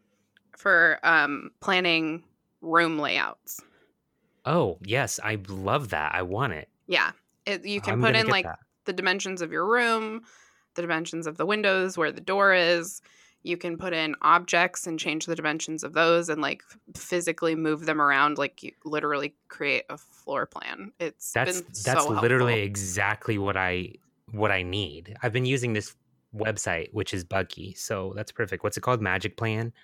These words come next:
Speaker 1: Magic Plan. I am not a hundred percent sure that the same app exists on Android. Fingers crossed, but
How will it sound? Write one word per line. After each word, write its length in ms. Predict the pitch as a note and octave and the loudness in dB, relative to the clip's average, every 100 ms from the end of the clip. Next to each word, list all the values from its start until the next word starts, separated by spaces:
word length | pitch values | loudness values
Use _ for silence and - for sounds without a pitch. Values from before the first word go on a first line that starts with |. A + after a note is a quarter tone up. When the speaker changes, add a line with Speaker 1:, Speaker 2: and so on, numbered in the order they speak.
| - | -4
Speaker 1:
Magic 560 | F#3+ F3 F#3+ G3+ - | 2 2 2 -2 -4
Plan. 480 | - A3 G#3 A3 A3+ - _ - | -2 2 4 4 0 -8 _ 0
I 140 | G3+ | 4
am 160 | A#3+ B3+ | 4 6
not 220 | B3+ C4 | 6 6
a 80 | C4 | 4
hundred 560 | - - F3 G3 G#3+ | 2 -6 -4 -2 -2
percent 420 | - A#3 - G#3 F3 | -2 -2 -2 -4 -2
sure 300 | - G#3+ G#3 | 2 2 4
that 240 | F#3+ - | 4 4
the 160 | F3 F#3 | -2 -2
same 280 | - E3+ E3 | -2 0 0
app 200 | E3 D#3+ | 0 -2
exists 400 | F3 D#3 - E3+ | -4 -6 -2 -2
on 120 | D#3+ | 0
Android. 500 | - - A#2 - G#3 | -2 -2 -4 -4 -4
Fingers 380 | - E3 D#3 - | -6 -4 -4 -2
crossed, 500 | - - - - - | -2 -4 -6 -14 -10
but 240 | - C2+ | -4 -4